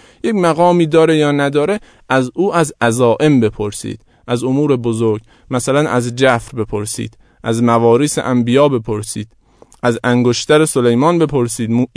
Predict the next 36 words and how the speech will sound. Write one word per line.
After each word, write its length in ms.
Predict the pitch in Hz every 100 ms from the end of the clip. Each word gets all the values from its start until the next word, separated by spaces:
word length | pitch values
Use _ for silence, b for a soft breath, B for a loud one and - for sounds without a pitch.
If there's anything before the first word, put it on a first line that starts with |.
| -
عصای 360 | 123 - 165
موسی 320 | 147 131 123 180
رو 140 | 196
طلب 340 | 156 135 120 117
کنید. 300 | 123 117 120 _ _ _ _ _ _ _
خب 140 | - 175
ما 160 | 202
به 80 | 185
آقای 200 | 175 175
احمد 260 | 165 160 151
الحسن 420 | 151 139 160 156
می‌گیم 280 | 143 147 139 b b b 151
اگر 220 | 185 202
شما 420 | - 156 156 175
حاضری 680 | 147 147 131 131 156 196 160
وارد 400 | 135 131 147 151
این 200 | 147 147
میدون 500 | 131 117 117 135 127
بشی، 380 | 127 - 95 - _ - _ _ _ _ _ - _
اگر 240 | 156 165
شما 320 | 175 143 165 135
اصلاً 320 | - 160 165
جرأت 520 | 143 123 - 160 -
می‌کنی 300 | 165 160 151
وارد 380 | 135 120 147 151
بشی 220 | 147 156
که 200 | 147 156 b b b b - -
کسی 320 | 156 151 160
از 160 | 113 113
تو 100 | 147
طلب 400 | - 117 135 151
عصای 460 | - 113 143 147
موسی 440 | 131 113 107 151 135
بکنه، 420 | 113 - 127 185
بسم 280 | 143 - 107
الله. 320 | 95 95 110